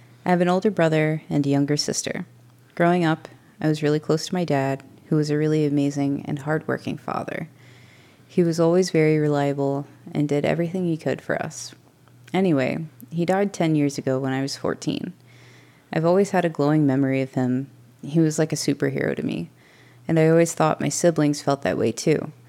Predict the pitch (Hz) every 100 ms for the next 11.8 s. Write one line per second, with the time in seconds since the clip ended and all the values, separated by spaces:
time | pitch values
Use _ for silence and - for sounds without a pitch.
0 | - - - _ - 175 190 190 165 160
1 | 160 - - 151 170 160 175 165 156 147
2 | 156 - 190 180 160 151 156 - - 156
3 | 165 190 185 180 165 160 151 147 147 151
4 | - - 139 170 156 151 143 147 147 143
5 | 147 - 147 143 139 143 156 160 - 147
6 | 139 147 - - 165 165 170 151 147 151
7 | 143 143 139 - 165 160 160 - - -
8 | - 55 - - - - - - - _
9 | _ - 214 - - 226 240 - 180 160
10 | - 151 160 156 156 - - 147 - -
11 | - - - - 156 - - -